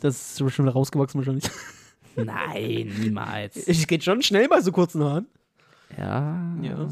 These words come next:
Speaker 1: Aber gut, ja, wir werden sehen, was passiert. Aber ich hab richtig Bock. Aber auch ein bisschen Angst.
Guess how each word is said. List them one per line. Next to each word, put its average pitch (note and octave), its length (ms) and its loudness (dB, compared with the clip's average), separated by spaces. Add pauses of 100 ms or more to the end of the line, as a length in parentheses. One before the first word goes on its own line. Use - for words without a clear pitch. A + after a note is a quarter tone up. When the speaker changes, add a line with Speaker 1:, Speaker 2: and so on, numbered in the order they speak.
(800)
Speaker 1:
Aber G3 180 4
gut, D3 180 2
ja, A3+ 160 8
wir G3+ 200 0
werden E3+ 160 4
sehen, - 300 -10
was C#3 120 -6
passiert. C3 340 -4 (140)
Aber G3 200 6
ich A#3+ 40 -2
hab A#3+ 140 2
richtig G#3 240 4
Bock. - 240 2 (560)
Aber F3+ 180 6
auch G#3+ 40 6
ein - 40 -2
bisschen G3 200 0
Angst. - 360 -4